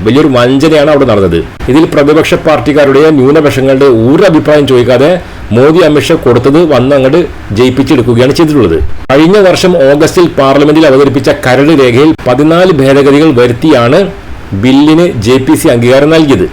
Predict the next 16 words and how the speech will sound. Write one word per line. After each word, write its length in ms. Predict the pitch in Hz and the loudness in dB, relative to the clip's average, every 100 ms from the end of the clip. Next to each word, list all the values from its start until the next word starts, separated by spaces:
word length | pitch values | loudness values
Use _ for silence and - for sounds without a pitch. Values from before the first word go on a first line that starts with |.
| - - | -8 -4
അമുസ്ലിങ്ങളായ, 760 | 117 156 - 185 196 190 143 95 85 117 | 0 0 0 2 2 2 2 0 -4 -6
മുസ്ലിങ്ങളല്ലാത്തവർ 800 | 117 143 156 135 135 151 156 110 87 - - - - | -2 0 0 0 2 0 2 0 -2 -6 -14 -10 -4
രണ്ടുപേർ 440 | 127 156 160 131 160 | -2 0 0 0 0
ഭരണസമിതിയിൽ 560 | 113 110 127 120 110 123 107 | -2 -2 -2 -2 -2 0 -2
ഉണ്ടാവും 260 | 101 107 123 | -2 -2 -2
എന്നാണ് 200 | 95 147 | -2 0
പറയുന്നത്. 280 | 156 107 - - - - | 0 0 -2 -8 -10 -6
അങ്ങനെ 180 | 135 156 143 | -4 -2 0
പറയുന്നത് 300 | 151 147 151 123 | 0 0 -2 -2
പത്ത് 300 | 147 - 190 190 143 | -2 -2 0 0 0
എം 60 | 135 | 0
പിമാർ 240 | 143 156 - | 0 0 0
പ്രതിപക്ഷ 440 | 131 135 143 139 170 127 | -2 0 0 -2 -2 0
ഭേദഗതികളെ 520 | 127 131 131 131 156 - | 0 0 2 2 0 0
പിന്തുണച്ചപ്പോൾ 640 | 117 127 110 101 123 110 73 - - - - 120 | -2 0 -2 -2 0 0 0 -8 -14 -16 -6 -2
പതിനാറ് 600 | 131 151 160 175 185 | 0 2 2 2 2